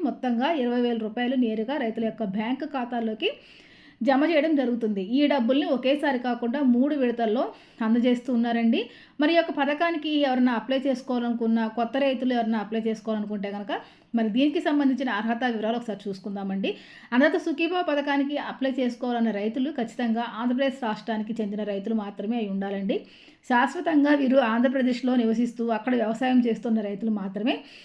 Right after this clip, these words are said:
ఈ యొక్క అన్నదాత సుఖీభావ పథకానికి అర్హులన్నమాట. దీంతోపాటు చిన్న, సన్నకారు రైతులు, ఐదు ఎకరాల లోపు భూమి కలిగిన వారు మాత్రమే అర్హులండి.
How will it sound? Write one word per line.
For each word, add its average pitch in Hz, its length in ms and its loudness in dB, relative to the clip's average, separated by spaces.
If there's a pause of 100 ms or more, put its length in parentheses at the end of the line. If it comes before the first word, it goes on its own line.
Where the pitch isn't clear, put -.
(200)
ఈ 262 40 0
యొక్క 247 160 2
అన్నదాత 269 360 2
సుఖీభావ 240 400 0
పథకానికి 208 540 -2
అర్హులన్నమాట. 202 520 -4 (340)
దీంతోపాటు 240 560 2 (180)
చిన్న, 277 320 4
సన్నకారు 240 480 0
రైతులు, 208 360 -4 (180)
ఐదు 269 240 2
ఎకరాల 269 300 0
లోపు 240 260 2
భూమి 233 280 0
కలిగిన 226 320 0
వారు 214 220 -4
మాత్రమే 196 480 -4 (140)
అర్హులండి. 233 640 0